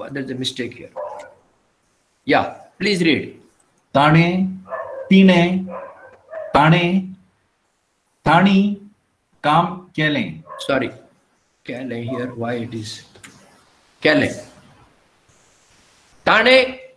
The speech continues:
Speaker 1: kam kele. See, kam apostrophe is essential in our system.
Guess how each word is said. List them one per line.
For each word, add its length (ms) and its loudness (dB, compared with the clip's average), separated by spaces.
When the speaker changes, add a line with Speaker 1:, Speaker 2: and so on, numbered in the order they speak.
Speaker 1:
kam 440 0
kele. 640 -2
See, 280 -4
kam 420 2
apostrophe 540 -2
is 220 -12
essential 760 0
in 120 2
our 160 4
system. 520 -2